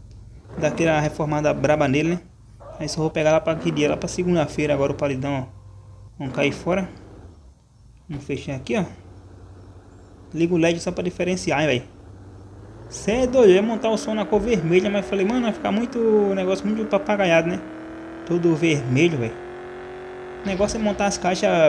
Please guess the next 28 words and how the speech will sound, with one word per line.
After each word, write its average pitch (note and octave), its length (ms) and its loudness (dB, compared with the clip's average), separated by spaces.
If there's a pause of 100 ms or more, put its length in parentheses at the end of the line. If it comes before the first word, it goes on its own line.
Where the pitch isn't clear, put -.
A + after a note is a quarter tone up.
brancas, F#3 300 2
né? A3 160 -2
Você F#3 140 -4
coloca F3+ 340 0
o - 20 2
led, D#3 240 4
mano. C#3+ 200 -2
Colocou E3 320 -2
o F3+ 40 2
led E3 240 2
já F#3+ 160 0
era, F3 200 0
né? G3 80 -6 (640)
Aí C#3 100 0
você F3 540 2
coloca F3 300 -2
o - 20 0
led, F#3+ 260 0
você F#3 220 -4
liga F3 180 0
o E3+ 60 2
led D#3+ 240 4
só F3+ 140 -6
na F3+ 120 -2
cor D3+ 520 0 (260)
que - 80 -10
quiser, D3+ 300 0
né? F3+ 120 -2